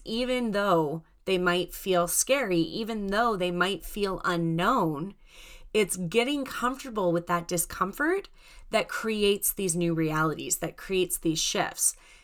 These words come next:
because you've got to do something that you've never done to get to a new reality, to get to a new level. Okay, number four.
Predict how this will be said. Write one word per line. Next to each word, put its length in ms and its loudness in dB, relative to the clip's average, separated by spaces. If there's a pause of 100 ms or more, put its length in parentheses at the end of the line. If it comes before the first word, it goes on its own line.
(140)
because 260 2
you've 100 2
got 180 6
to 80 4
do 200 0
something 400 2
that 120 0
you've 140 -2
never 220 0
done 320 0
to 120 -2
get 320 -2
to 180 -4
a 40 -4
new 200 -8
reality, 540 -6
to 120 -4
get 220 0
to 200 -2
a 40 2
new 200 -4
level. 520 -8 (1000)
Okay, 320 10
number 840 4
four. 720 8